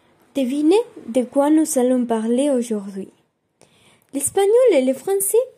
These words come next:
sont des langues romanes, ce qui rend ces deux langues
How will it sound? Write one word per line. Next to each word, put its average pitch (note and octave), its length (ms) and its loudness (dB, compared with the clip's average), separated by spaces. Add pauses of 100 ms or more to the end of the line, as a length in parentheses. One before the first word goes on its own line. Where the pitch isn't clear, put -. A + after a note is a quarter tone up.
(300)
sont D4 340 -4
des A3 260 -4
langues F4 440 -4
romanes, D4 560 -4
ce - 180 -6
qui A3 260 -4
rend D4+ 280 -4
ces G3+ 240 -10
deux G3 180 -8
langues E4 380 -4